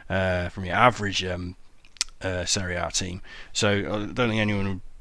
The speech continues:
begrudge them getting a slot in, in the Champions League next season. But they're, like I say, then M-, Milan and Roma, you know, Milan have hu-,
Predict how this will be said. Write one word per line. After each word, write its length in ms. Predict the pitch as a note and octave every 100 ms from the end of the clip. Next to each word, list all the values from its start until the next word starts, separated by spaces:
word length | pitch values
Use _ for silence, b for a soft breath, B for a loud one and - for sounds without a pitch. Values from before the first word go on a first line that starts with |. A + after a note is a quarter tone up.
| -
begrudge 340 | A2+ A2 G2+
them 220 | - G#2+ G2
getting 200 | F2 F#2
a 40 |
slot 380 | - G#2+ F#2+ -
in, 300 | G#2 F#2+ F#2+ - -
in 160 | B2 G#2
the 60 |
Champions 400 | - B2 G2 F#2
League 120 | F2+
next 260 | F2 D2 -
season. 340 | G#2 G2+ A2+
But 100 | A2
they're, 140 | B2 B2+
like 160 | C3
I 20 | -
say, 120 | C3+
then 220 | C3+ C3
M-, 140 | C3
Milan 300 | C3+ D3 D#3
and 100 | C3+
Roma, 300 | C#3 F#3+ B2+
you 120 | F#2 A2
know, 80 |
Milan 300 | A2 B2 C#3+
have 120 | C3+
hu-, 60 | A#2+